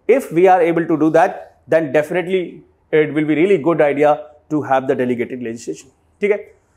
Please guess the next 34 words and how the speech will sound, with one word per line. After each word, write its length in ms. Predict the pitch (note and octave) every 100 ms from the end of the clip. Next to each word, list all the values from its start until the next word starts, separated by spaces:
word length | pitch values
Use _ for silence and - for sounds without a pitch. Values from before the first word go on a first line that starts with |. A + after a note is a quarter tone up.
| _
So 180 | - G3+
this 200 | E3 G3+
is 320 | A#3+ - - _ _ -
about 240 | F3+ F#3
the 80 | F#3+
first 240 | G3+ G3
question. 400 | G3+ G3+ B3 A3 - -
I 160 | D#3+
believe 420 | F3 F#3+ A3+ - - -
it 120 | D#3+
is 100 | E3+
making 280 | F3 F3 D#3+
good 160 | E3+
sense 380 | F#3+ A3 A3 - _ -
and 120 | D#3+
everyone 340 | E3 E3+ E3
will 120 | D#3+ D#3+
be 140 | D#3+
able 160 | D#3 D#3
to, 240 | G3+ - - _ _
uh, 300 | C3+ C3+ -
deal 160 | C#3+ D#3+
with 140 | D3+
this 120 | C3+ C3+
particular 260 | B2 A#2+
question. 340 | A2+ - A2+ - _ _ _ _ _
Let's 300 | E3 G3+ G#3 - -
move 180 | E3+ F#3
on 200 | F#3+ F#3
to 420 | G#3 A#3+ - - -
the 120 | E3+
second 320 | F3+ E3 D#3+
question 320 | D#3+ D3 E3
now. 340 | C#3+ A2 -